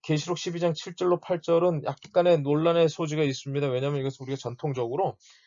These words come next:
그 마귀가 제일 처음에 최초의 반역 사건을 다룬다고 생각을 하는데요. 그 틀린 건 아닙니다. 당연히 맞죠. 근데 이걸,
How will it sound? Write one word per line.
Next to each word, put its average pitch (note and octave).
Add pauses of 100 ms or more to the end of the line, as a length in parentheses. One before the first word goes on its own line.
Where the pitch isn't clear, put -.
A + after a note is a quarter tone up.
(220)
그 A2 (300)
마귀가 A#2
제일 F3
처음에 E3 (840)
최초의 -
반역 D3+
사건을 D#3 (1160)
다룬다고 C3+
생각을 B2
하는데요. B2 (120)
그 D3+
틀린 A3+
건 A#3
아닙니다. C3+
당연히 D#3+
맞죠. A#2
근데 D3
이걸, D#3